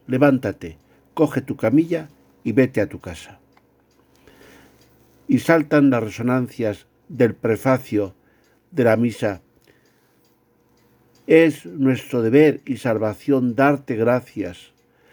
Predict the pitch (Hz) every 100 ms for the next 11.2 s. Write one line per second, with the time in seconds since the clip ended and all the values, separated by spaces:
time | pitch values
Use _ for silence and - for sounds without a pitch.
0 | _ _ 143 131 147 143 135 139 135 139
1 | 180 - 170 165 135 123 - 135 156 214
2 | 214 - 151 160 147 139 - 123 117 113
3 | - 202 202 - 175 180 180 277 131 113
4 | 104 117 143 139 135 135 131 123 _ 127
5 | 120 147 143 135 - _ 127 107 101 117
6 | 92 98 87 76 _ _ _ _ _ _
7 | _ _ - 135 135 143 156 131 110 117
8 | 120 110 101 - _ _ _ _ _ -
9 | 135 196 - 160 147 - - - 123 156
10 | 175 170 151 135 127 123 - 147 151 165
11 | 180